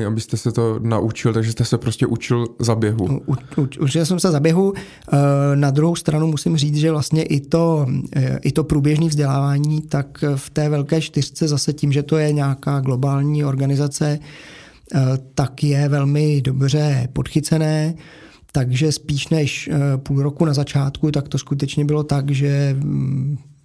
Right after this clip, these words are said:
Speaker 2: jako každé dva měsíce, eh, člověk odjel na dva dny na nějaké,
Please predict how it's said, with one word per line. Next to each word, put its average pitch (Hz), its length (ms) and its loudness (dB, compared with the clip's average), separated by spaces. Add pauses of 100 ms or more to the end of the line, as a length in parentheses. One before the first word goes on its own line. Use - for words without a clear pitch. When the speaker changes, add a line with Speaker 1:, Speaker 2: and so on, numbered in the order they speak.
(140)
Speaker 2:
jako 139 420 -2 (160)
každé 139 360 0
dva 143 140 2
měsíce, 143 680 -2 (640)
eh, 131 220 2
člověk 139 460 -2
odjel 135 400 0
na 131 180 0 (540)
dva 135 180 2
dny 135 240 0
na 139 100 2
nějaké, 135 500 0